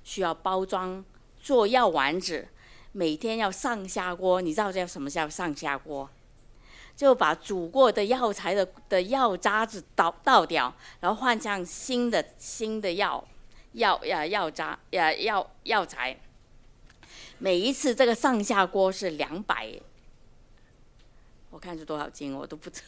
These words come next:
道，每一锅是两百多斤啊，容易吗？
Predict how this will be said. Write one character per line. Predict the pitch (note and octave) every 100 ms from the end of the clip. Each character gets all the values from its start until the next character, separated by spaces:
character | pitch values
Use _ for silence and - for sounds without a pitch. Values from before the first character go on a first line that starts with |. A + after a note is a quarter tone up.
| -
道， | F#3 D4+ E4 D4+ -
每 | G#3 G#3
一 | A3+
锅 | C#4+ C#4
是 | B3
两 | F3+ F3
百 | A#3 C#3+ D3
多 | F3 F3
斤 | F#3 E3 D#3
啊， | - - - - - - - - - - - -
容 | D#3+ F3+
易 | F3+
吗？ | E3 D#3